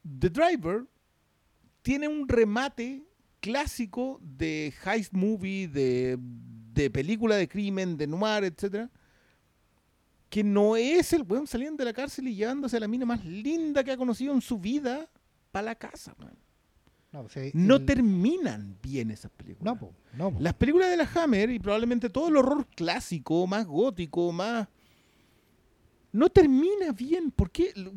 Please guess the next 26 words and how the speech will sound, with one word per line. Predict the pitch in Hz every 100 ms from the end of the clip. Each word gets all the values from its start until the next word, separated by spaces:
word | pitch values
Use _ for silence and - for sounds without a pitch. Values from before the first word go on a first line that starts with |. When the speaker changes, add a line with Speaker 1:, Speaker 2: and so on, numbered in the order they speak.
| 185 -
Speaker 1:
l-, | 208 233
Ed-, | 262 359 320
Edgar | 339 339
Wright, | 320 359
y, | 311 294
y | 196 226
es | 151
muy | 151 330
raro | 370 392 320 175
porque | 175 160 190 - _ _ _ _ _ _ _ _ _ _ _ -
es | 139
un | 165
tipo | 156 226 202
muy | 208 285
británico | 339 277 220 233 269 185 - 120 131 202 _ - _ _ _ _ _ -
para | 160 143
sus | - 135
adaptaciones, | 139 127 - 135 302 277 180 - _ _ _ _ _
pero | 139
muy | 175 269
hollywoodense | - 285 269 208 220 285 277
en | 262
sus | 269 -
finales. | 226 214 285 185
Speaker 2:
Sus | 131 127
finales. | 147 147 104